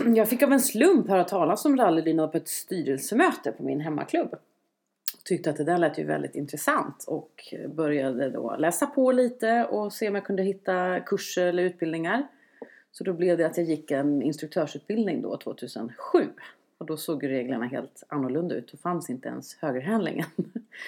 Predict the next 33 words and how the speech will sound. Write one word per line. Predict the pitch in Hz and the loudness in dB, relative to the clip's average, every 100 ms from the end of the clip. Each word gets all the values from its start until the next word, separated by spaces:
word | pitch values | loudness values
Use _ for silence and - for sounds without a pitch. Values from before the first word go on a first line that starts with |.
| - - - - | -14 -16 -14 -4
Eh, | 165 160 165 | 0 2 4
och | 220 | 4
sen | 226 208 | 4 2
som | 190 | 2
sagt | 180 160 | 0 2
vågade | 185 160 147 | 2 2 4
jag | 151 147 | 4 4
ju | |
tävla | 147 151 131 170 | 2 0 0 0
då. | 117 90 - - | 0 0 -2 -6
Och | - | -2
det | 190 | 2
var | 208 | 2
den | 185 | 0
första | 175 - | -2 -2
grenen | 151 185 233 196 131 | 2 4 6 4 2
jag | 110 | 0
vågade | 117 113 104 - - - - | -2 -2 -4 -4 -6 -8 -2
börja | 151 127 | 0 0
tävla | - 147 127 131 | 0 -2 0 0
i, | - 180 - _ | 0 -4 -8 _
tvåtusen | 135 127 135 139 | -8 -8 -6 -4
nio. | 151 156 175 - - - - - - _ _ | -4 -2 -2 -4 -16 -20 -20 -20 -20 _ _
Eh, | - - | -8 -6
och | 160 | -6
kom | 151 156 | -4 -2
på | 151 | -2
en | 147 | -4
andra | 170 156 139 143 | -2 0 0 -2
plats | - 262 - - | -2 -2 -4 -6
då | 107 117 | -6 -6
på | - | -8
min | 127 113 | -8 -6